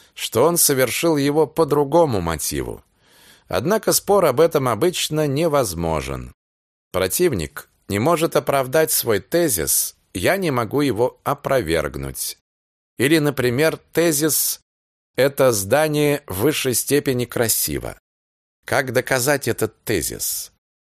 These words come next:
Красота не доказывается, а чувствуется, раскрывается.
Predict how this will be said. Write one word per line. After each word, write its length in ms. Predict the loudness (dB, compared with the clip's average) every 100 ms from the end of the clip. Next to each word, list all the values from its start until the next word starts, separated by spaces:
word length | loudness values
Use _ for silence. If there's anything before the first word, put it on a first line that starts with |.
| -6
Красота 800 | 0 2 2 0 -2 -2 -2 -4
не 200 | -4 -2
доказывается, 1120 | 0 -2 -2 -2 0 -2 -2 -4 -2 -4 -4 -6
а 200 | -4 -4
чувствуется, 960 | -2 -2 0 0 -2 -4 -2 -2 -2 -6 _ _ _ _
раскрывается. 1120 | -4 0 0 0 -2 0 -2 -4 -6 -6 -6